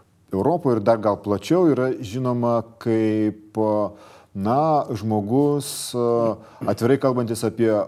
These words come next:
Rusijos agresiją, apie Putino režimą nusikalstamą ir, na,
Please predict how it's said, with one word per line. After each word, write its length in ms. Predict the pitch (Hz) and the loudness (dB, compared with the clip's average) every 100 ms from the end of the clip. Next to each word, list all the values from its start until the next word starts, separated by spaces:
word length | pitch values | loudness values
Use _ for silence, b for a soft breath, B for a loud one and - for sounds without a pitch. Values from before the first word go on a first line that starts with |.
| - | -2
Rusijos 560 | 113 120 - 82 76 | -2 -2 -4 -8 -8
agresiją, 720 | 82 92 104 123 165 160 156 | -8 -4 -4 -4 -4 -2 -4
apie 400 | - 90 - 90 87 82 82 B B - 82 | -6 -10 -4 -2 -2 -4 -8 B B -14 -4
Putino 880 | 110 107 101 98 92 90 82 73 b b b | -4 -2 -2 0 2 2 0 -4 b b b
režimą 760 | 92 92 85 131 170 165 160 143 | -4 -4 -2 -2 0 0 -2 -6
nusikalstamą 1040 | 147 143 151 151 147 143 - 143 135 127 123 113 | -6 -4 -2 2 2 0 -4 -4 -2 -2 -2 -2
ir, 440 | 113 143 143 139 139 131 123 B B B _ | 0 2 0 0 0 0 -2 B B B _
na, 200 | 80 | -8